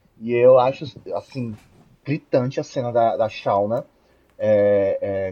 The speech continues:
cortando o corpo do Ravi. O, o Travis, que é o irmão dele, que ficou razoavelmente apagado também nessa segunda temporada, sendo, tendo que se confrontar e aceitar a, o sacrifício do irmão, porque ele também não tem opção, ele também quer acreditar nisso.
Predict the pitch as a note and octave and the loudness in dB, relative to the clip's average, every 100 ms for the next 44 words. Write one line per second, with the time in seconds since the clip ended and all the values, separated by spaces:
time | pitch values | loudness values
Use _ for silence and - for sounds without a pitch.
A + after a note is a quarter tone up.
0 | - C#3 - - A2+ B2+ C3 A2 G2+ A2 | -4 -4 -4 -6 -6 -6 -6 -8 -10 -12
1 | A2+ F2 F2 A#2 E3 _ _ _ - _ | -10 -10 -10 -12 -18 _ _ _ -20 _
2 | _ - G#2 - B2 B2+ D#3 C3 B2 A#2+ | _ -12 -12 -6 -6 0 4 6 4 0
3 | - C3 A2+ A#2 A#2+ A#2+ A#2+ A#2+ B2 A#2 | -2 2 2 2 -2 -2 -2 -2 -2 -2
4 | A2+ G#2 G#2 C3+ _ _ - F#3 F3+ D3 | -2 -4 -10 -20 _ _ -10 -4 -2 -2
5 | G3+ B3+ A3+ F#3+ D#3+ D#3+ - C#3+ A2 C3+ | -4 -4 -4 -2 -4 -6 -4 -4 -2 -4
6 | D3 A2 A#2+ B2+ - G#2+ G#2+ G#2 G#2 G2+ | -6 -10 -10 -14 -16 -10 -10 -10 -8 -6
7 | G2 A#2+ - _ _ _ C#3 B2 - _ | -6 -8 -16 _ _ _ -6 -6 -8 _
8 | _ - C#3 C3 C3 - C3+ C3 C#3+ D3 | _ -4 -2 -4 -12 -12 -10 -6 -4 -4
9 | D3 C#3 B2+ B2 B2+ C#3 - - G#3 F3+ | -8 -2 2 2 4 2 0 0 0 0
10 | - _ B2+ C#3+ D4 _ _ _ _ _ | -8 _ 0 0 -4 _ _ _ _ _
11 | _ _ - A2 G#2+ A#2+ A#2+ C#3 - B2+ | _ _ -6 -4 -2 -4 -2 -2 -2 -6
12 | - - A#2 B2+ B2 A#2+ A2 A#2 G3+ - | -4 -4 -4 -2 -2 -2 -4 -4 -8 -8
13 | - A2+ G#2 A#2+ A2+ B2 D#3 F3 C3 B2 | -4 -4 -2 -4 -2 -2 -2 -2 -2 -2
14 | - - A2 D3 G3 A2+ B2 C#3+ C3+ B2 | -6 -6 -4 -4 -4 -6 0 0 2 0
15 | F3+ G#3 C3+ - B2 - A2 G#2 G#2 C#3 | -2 2 0 0 -8 -4 -4 -4 -6 -8
16 | G#3+ | -14